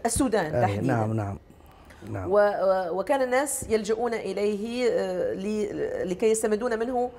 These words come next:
Speaker 1: الحكمة، الرأي، المشورة وإلى آخره. وكأنك هنا دكتور تريد أن تشير ب-، آه،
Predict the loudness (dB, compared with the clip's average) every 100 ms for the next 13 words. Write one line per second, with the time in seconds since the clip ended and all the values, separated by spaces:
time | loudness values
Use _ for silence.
0 | -18 -8 -2 -2 0 -2 0 0 2 2
1 | 0 -4 -2 0 2 2 0 -4 -4 -4
2 | -4 -4 0 2 2 0 -2 -4 -4 -6
3 | -8 -10 -8 0 2 2 -2 -2 -4 -4
4 | -4 -4 -4 -2 -2 -4 -2 -2 -2 -2
5 | -4 -4 -6 -4 -4 -4 -10 -20 -16 -4
6 | -2 0 0 2 0 -2 -8 -8 -4 -2
7 | -2 2 4 6 6 2